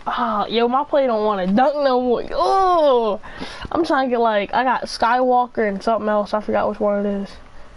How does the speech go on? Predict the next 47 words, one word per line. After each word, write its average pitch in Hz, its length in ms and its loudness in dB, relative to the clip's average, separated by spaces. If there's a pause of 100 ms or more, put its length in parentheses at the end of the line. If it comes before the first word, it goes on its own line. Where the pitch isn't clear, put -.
(560)
The, - 140 -2
um, 202 640 -2 (380)
in, 214 440 0 (360)
uh, 190 580 -6 (480)
Dunkenstein 233 640 -2
or 226 80 -2
some 233 240 -2
shit. 254 260 -2
I 208 120 -2
don't 185 180 -4
know 175 140 -4
if 190 60 -10
that's 190 240 -6
in 190 160 -8
this 202 100 -10
game. 202 240 -4
I 190 100 -4
don't - 260 -14
know. - 140 -18 (680)
Some 202 200 -4
shit - 280 -8
like - 240 -8
that. 208 260 -10 (1900)
I 226 80 0
know 262 120 2
I - 20 2
got 208 160 -2
Skywalker 202 400 0
though. 190 260 0 (260)
That's 220 200 -4
a, 180 240 -4 (100)
that's 226 180 -6
a 190 60 -2
must-have. 196 560 -6 (400)
Park 196 240 -2
dunk. 196 220 -2
If 202 120 -4
you're 220 80 -2
gonna 214 160 0
get 208 60 -8
park 202 200 -2
dunks, - 360 -10
you 220 80 -8
better 214 160 -4
buy 190 200 -2
a - 20 -10
Skywalker. 196 560 -4